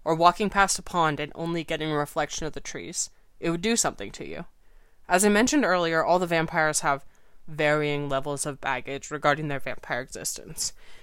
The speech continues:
It seems like the most comfortable ones, Alice, Carlisle, maybe Emmett, either had a solid sense of self before changing or have an entirely vampiric sense of self.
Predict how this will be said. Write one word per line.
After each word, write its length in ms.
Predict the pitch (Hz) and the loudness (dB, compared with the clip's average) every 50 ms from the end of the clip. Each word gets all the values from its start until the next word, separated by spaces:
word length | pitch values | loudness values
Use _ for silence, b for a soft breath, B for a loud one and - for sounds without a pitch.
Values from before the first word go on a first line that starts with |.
| b | b
It 140 | b 175 190 | b 4 6
seems 280 | - - 240 233 220 226 | 8 8 8 8 8 10
like 200 | 226 202 - - | 8 8 8 6
the 80 | 202 | 8
most 260 | 190 196 208 214 - - | 10 12 12 10 8 6
comfortable 500 | - 196 180 170 - 190 170 170 170 165 | 6 4 4 4 2 0 2 2 2 4
ones, 380 | 165 165 165 160 165 160 - - | 6 6 6 6 4 2 6 8
Alice, 440 | - 175 170 175 175 170 170 - - | 10 10 10 10 8 6 6 4 2
Carlisle, 600 | - - 185 165 160 160 156 151 147 147 147 151 | 4 6 8 8 8 10 8 6 6 4 2 2
maybe 320 | 151 151 151 151 151 - | 0 0 0 -2 -4 -4
Emmett, 400 | - 175 175 175 175 175 - - - - - | -2 0 2 4 4 2 2 0 -8 -10 -6
either 360 | 233 226 196 214 208 190 180 | -2 4 8 8 10 10 8
had 300 | 175 185 180 175 175 180 | 6 6 8 8 8 8
a 60 | 185 | 8
solid 400 | 180 - 247 240 233 233 214 - | 6 8 10 10 10 10 8 6
sense 240 | - 269 247 233 - | 6 6 6 6 4
of 140 | 233 214 - | 2 4 6
self 300 | - 220 196 196 - - | 8 8 8 6 6 2
before 340 | - 175 - - 233 226 214 | -8 -6 0 4 6 6 6
changing 460 | - - 214 185 185 180 175 175 170 | 4 2 2 2 4 4 4 4 4
or 140 | 170 170 165 | 2 2 2
have 200 | 170 180 175 180 | 2 0 2 2
an 60 | 190 | 2
entirely 580 | 175 165 151 - - 170 165 165 170 165 160 156 | 0 0 -2 -2 0 2 4 4 4 2 0 0
vampiric 500 | 151 151 147 143 - 151 147 139 - - | 0 0 0 -2 -2 -4 -4 -4 -2 -4
sense 220 | - 165 139 - | -4 -4 -6 -10
of 80 | - - | -10 -10
self. 420 | - - 50 - - - - - | -10 -10 -10 -12 -14 -16 -18 -18